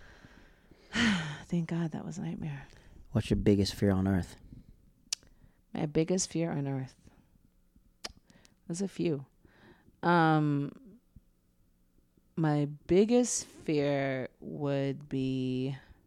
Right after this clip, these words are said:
Speaker 1: that my children grow up to be extremely unhappy.
Speaker 2: Oh,
Speaker 1: That
Speaker 2: that's
Speaker 1: would
Speaker 2: a
Speaker 1: be
Speaker 2: good
Speaker 1: my
Speaker 2: one.
Speaker 1: worst one.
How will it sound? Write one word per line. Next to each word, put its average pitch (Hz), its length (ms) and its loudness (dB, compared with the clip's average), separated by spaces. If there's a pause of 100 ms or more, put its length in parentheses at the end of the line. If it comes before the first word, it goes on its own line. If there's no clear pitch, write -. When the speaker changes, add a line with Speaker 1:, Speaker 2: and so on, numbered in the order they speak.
(1160)
Speaker 1:
that 139 220 -2
my 123 160 -6
children 139 760 -4
grow 135 300 -4
up 131 220 -6
to - 140 -10
be 127 140 -8
extremely - 500 -10
unhappy. - 580 -16 (840)
Speaker 2:
Oh, - 360 -4 (680)
Speaker 1:
That - 100 -14
Speaker 2:
that's - 140 -10
Speaker 1:
would - 80 -8
Speaker 2:
a - 40 -10
Speaker 1:
be - 60 -4
Speaker 2:
good 82 100 -4
Speaker 1:
my - 60 -8
Speaker 2:
one. - 100 -12
Speaker 1:
worst - 260 -16
one. - 140 -16